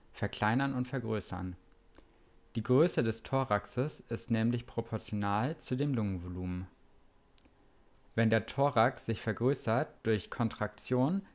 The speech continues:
der äußeren Zwischenrippenmuskulatur und das Zwerchfell angespannt wird, nimmt der Druck der Lunge ab. Dadurch wird Luft durch Mund oder Nase angesogen. Das nennt man Inspiration. Das ist hier zu sehen,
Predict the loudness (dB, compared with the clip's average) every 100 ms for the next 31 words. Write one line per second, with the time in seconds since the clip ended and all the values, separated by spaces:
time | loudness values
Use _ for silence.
0 | -2 0 0 -2 0 0 0 -2 -4 -2
1 | 0 -2 -2 -2 -2 -4 -4 -2 -2 -2
2 | -2 0 -2 -8 -20 -4 0 2 2 -2
3 | 2 2 2 -2 -4 0 0 0 -2 -2
4 | -2 -4 -2 -4 -2 -2 0 -2 -8 -20
5 | 0 4 4 2 0 0 0 0 0 4
6 | 2 2 -2 -8 -12 -20 _ _ _ _
7 | -20 -20 -20 -20 -20 0 4 6 6 4
8 | 2 -6 -2 0 2 2 2 0 -4 2
9 | 2 2 0 -2 0 2 2 2 2 0
10 | 0 0 0 -2 -2 -2 -4 -6 -12 -20
11 | -8 -2 -2 0 -2 2 0 0 -4 -6
12 | -4 -4 -6 -6 -4 -4 -6 -10 _ -20
13 | -20 _ _ -20 _ -2 0 0 -2 2
14 | 2 2 -2 0 2 0